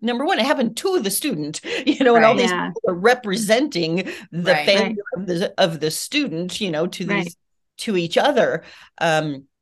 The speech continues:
Speaker 1: you know, you ha-, you have to be aware that, that they've got ears, and they, <laughs>
Speaker 2: Yeah.
Speaker 1: and, and
Speaker 3: Mm-hmm.
Speaker 1: they've been, they've been a part of, part of that too,
Speaker 2: They're
Speaker 1: in some
Speaker 2: noting the
Speaker 1: you know,
Speaker 2: frustration.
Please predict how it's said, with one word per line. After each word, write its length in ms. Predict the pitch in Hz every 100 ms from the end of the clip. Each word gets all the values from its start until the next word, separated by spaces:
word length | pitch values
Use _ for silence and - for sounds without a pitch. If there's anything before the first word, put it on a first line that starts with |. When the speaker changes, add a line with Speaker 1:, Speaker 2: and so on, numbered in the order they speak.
| - _ _ _ _ - - _ _ _ _ _ _ _ _ _ _ _
Speaker 1:
you 140 | - 254
know, 60 |
you 160 | 180 233
ha-, 140 | 277 -
you 160 | 262
have 220 | 262 302
to 80 | 302
be 140 | 233 226
aware 340 | 190 226 240
that, 200 | 180 160 - 165
that 200 | 160 170 - _ _ _ _ _ _
they've 280 | 160 190 180
got 220 | 208 220
ears, 480 | 226 175 202 - - _
and 360 | - 196 202 185
they, 160 | 208 -
<laughs> 60 | -
Speaker 2:
Yeah. 520 | 226 165 202 208 196
Speaker 1:
and, 240 | 190 - _ _ 214
and 180 | 220 226
Speaker 3:
Mm-hmm. 20 |
Speaker 1:
they've 280 | 196 202 269
been, 140 | 233 -
they've 320 | 190 254 339
been 160 | 202 196
a 60 | 180
part 320 | - 180 190
of, 160 | 185 180 _ _ _
part 280 | - 190
of 200 | 175 160
that 300 | 147 147 - - -
too, 420 | - 143 - -
Speaker 2:
They're 220 | 196 208
Speaker 1:
in 60 | 196
some 120 | 175
Speaker 2:
noting 120 | - 156
the 200 | 151 143
Speaker 1:
you 560 | 143 143 143 - 190
know, 160 | 170 156
Speaker 2:
frustration. 340 | - - 156